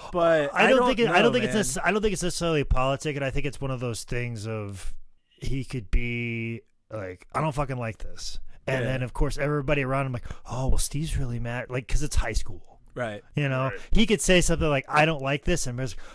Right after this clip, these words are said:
Speaker 2: "Oh, well, Steve's really mad about this. You know what Steve said? "Oh, shit.
Speaker 1: Yeah.
Speaker 2: Fucking Steve thinks Owen doesn't even belong in this business." Fucking Steve was saying," and then it turns into this whole thing, and then that gets to someone in talent relations. Like, "What? The guy who's selling all these pay-per-views?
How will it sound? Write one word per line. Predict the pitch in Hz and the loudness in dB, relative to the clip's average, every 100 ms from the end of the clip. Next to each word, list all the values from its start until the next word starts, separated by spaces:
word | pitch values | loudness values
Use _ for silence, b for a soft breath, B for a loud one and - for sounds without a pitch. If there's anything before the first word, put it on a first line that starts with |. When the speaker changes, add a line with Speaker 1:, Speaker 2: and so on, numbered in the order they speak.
| B | B
Speaker 2:
"Oh, | 107 135 - | -6 0 2
well, | - | 2
Steve's | - - 117 127 101 | 0 -4 -6 -6 -6
really | 104 101 | -6 -6
mad | 101 104 | -6 -4
about | 98 95 | -4 -4
this. | - 110 - | 0 0 2
You | |
know | 143 | 0
what | - - | 0 -2
Steve | - 139 175 139 | -2 2 2 2
said? | 120 107 104 | -2 -2 0
"Oh, | 131 160 139 | 4 6 6
shit. | 110 110 104 | 2 0 -2
Speaker 1:
Yeah. | 110 107 - | -4 -8 0
Speaker 2:
Fucking | - 135 | 0 0
Steve | 117 - 214 254 | -2 2 4 4
thinks | 151 156 135 | 4 0 2
Owen | 151 160 143 | 4 4 4
doesn't | 151 143 | 0 0
even | 143 135 131 | -2 -4 -4
belong | 120 131 170 269 226 | -2 2 6 8 6
in | 127 | 2
this | 120 113 | -2 -2
business." | 135 127 110 - B B | -2 -2 -4 -10 B B
Fucking | 170 175 127 | 0 0 -2
Steve | - 196 277 214 | 0 4 4 4
was | 123 | 0
saying," | 143 139 147 | 0 0 0
and | 160 156 | -2 -2
then | 151 143 | -2 -4
it | |
turns | - 151 131 | -4 -4 -4
into | 139 | -4
this | 139 | -2
whole | 139 143 | 0 0
thing, | 160 147 | 0 0
and | 131 | -2
then | 131 | -4
that | 135 123 | -4 -6
gets | 127 | -8
to | - | -6
someone | 135 127 | -4 -4
in | 117 | -2
talent | 127 127 120 | -2 -2 -4
relations. | 110 131 139 107 | -4 -2 -2 -4
Like, | 110 B B - | -6 B B 2
"What? | 175 190 B B - | 4 4 B B -12
The | 135 143 135 | -4 0 6
guy | 196 190 | 8 10
who's | 185 | 8
selling | - 202 196 | 8 4 4
all | 185 | 2
these | 165 - | 2 4
pay-per-views? | 165 190 220 220 269 294 | 4 4 2 2 4 4